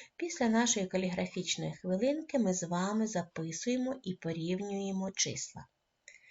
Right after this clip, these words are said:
Опустилися на клітиночку нижче і записуємо.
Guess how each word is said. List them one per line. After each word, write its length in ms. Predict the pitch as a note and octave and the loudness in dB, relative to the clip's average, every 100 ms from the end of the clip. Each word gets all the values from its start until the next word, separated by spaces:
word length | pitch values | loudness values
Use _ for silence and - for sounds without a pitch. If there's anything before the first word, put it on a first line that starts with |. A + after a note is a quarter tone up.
| - - - _ _ _ _ _ _ _ _ _ _ _ _ _ _ _ _ _ A#3 | -20 -20 -20 _ _ _ _ _ _ _ _ _ _ _ _ _ _ _ _ _ -2
Опустилися 880 | A#3 A3+ - F#3 F3+ - F3 E3 - - - | 0 0 2 0 0 0 -2 -2 -8 -20 -6
на 120 | G3+ | -2
клітиночку 720 | F#3 F3+ F3+ F3+ D#3+ - - | 0 0 0 0 0 -2 2
нижче 400 | A3 D#4+ F4 - | 2 4 2 2
і 60 | A3+ | 2
записуємо. 720 | G3+ E3 D#3+ E3 - F#3 F3 | 2 -4 -4 -6 -6 -6 -6